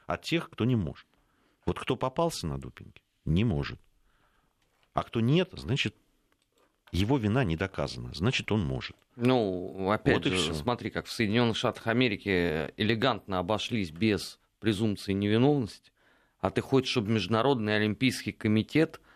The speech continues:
Speaker 2: плоть от плоти вообще вот этой вот структуры взял и начал бы, а, трезво оценивать, а, всё то, что происходило? Да перестань. Очевидно совершенно, что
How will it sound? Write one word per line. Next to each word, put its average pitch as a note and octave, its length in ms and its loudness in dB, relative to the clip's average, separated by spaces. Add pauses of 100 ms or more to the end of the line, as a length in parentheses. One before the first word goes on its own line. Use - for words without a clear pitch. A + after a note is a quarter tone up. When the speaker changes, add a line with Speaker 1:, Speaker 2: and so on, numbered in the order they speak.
(280)
Speaker 2:
плоть C#3 340 4
от A#2+ 220 0
плоти C#3+ 400 4
вообще F#2+ 380 2
вот F#2 200 0
этой A2 220 2
вот A2 240 2
структуры C#3 720 2 (280)
взял B2+ 460 2
и - 180 -8
начал C#3 480 2
бы, A#2 200 2 (280)
а, A2 300 2
трезво B2+ 500 2
оценивать, A#2+ 720 2
а, G#2 260 4
всё - 220 2
то, C#3+ 180 2
что - 200 -2
происходило? C3 760 0 (460)
Да G#2+ 220 -2
перестань. C3 580 0 (180)
Очевидно C#3 680 2
совершенно, C3 600 2
что A2 400 2